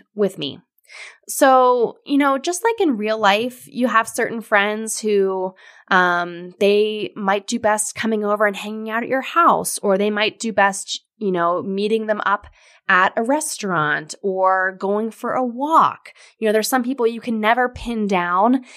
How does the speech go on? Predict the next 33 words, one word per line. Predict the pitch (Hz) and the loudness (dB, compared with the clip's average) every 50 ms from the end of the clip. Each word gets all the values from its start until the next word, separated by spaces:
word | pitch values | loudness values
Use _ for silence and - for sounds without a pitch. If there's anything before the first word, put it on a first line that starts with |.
| - - _ | -20 -16 _
and | 220 196 208 214 214 208 | 0 2 2 2 2 2
so | - 233 214 214 214 220 | 4 4 4 4 4 0
you | 220 220 226 240 240 240 233 226 | -2 -4 -6 -8 -8 -8 -10 -10
see | 226 - - - 269 254 | -10 -6 -4 -2 -2 -2
them | 262 254 | 0 0
on | 262 269 269 294 | 0 0 2 2
vacation | 339 330 - - - - 392 392 - - 240 202 175 | 0 0 0 -8 -2 0 0 0 2 2 0 0 2
every | 143 165 160 165 160 165 | 0 -4 -4 -6 -10 -10
year. | 160 156 151 143 135 | -8 -2 0 0 2
That's | 170 226 220 - | 2 2 0 0
the | - 247 - | -2 -2 0
only | - 220 226 233 233 | 0 0 -2 -4 -4
way | 208 220 214 208 | -2 0 0 0
you | 214 214 202 | 0 -2 -4
can | - 214 202 | -2 0 0
ever | 190 190 208 196 | 2 0 0 -4
see | - - 208 | -6 -6 -6
your | 202 202 196 | -4 -4 -4
friends, | 190 - 196 185 180 175 175 170 | 0 2 2 2 2 0 -4 -10
is | 175 170 170 | -12 -12 -4
by, | - 175 170 170 170 165 165 175 - - - - - - - | 0 2 2 2 2 -2 -6 -10 -14 -18 -20 -20 -20 -4 0
um, | 185 175 175 175 170 175 175 170 | 2 2 2 0 -2 -6 -10 -4
going | - 196 190 202 214 226 | 0 2 4 4 4 4
away | 262 269 240 277 294 339 349 | 2 2 4 4 4 4 4
with | 294 277 226 - | 4 2 0 0
them | - 165 165 160 | -4 -6 -6 -10
for | 165 175 165 160 | -10 -6 -4 -4
a | 151 | -4
week | 160 165 170 175 170 - - | -4 -4 -8 -10 -10 -8 -8
or | - 175 | -6 -6
something | - 196 185 175 175 | -6 -6 -8 -8 -10
like | 175 160 156 - | -10 -12 -6 -2
that. | 165 147 143 - - | 0 2 2 2 0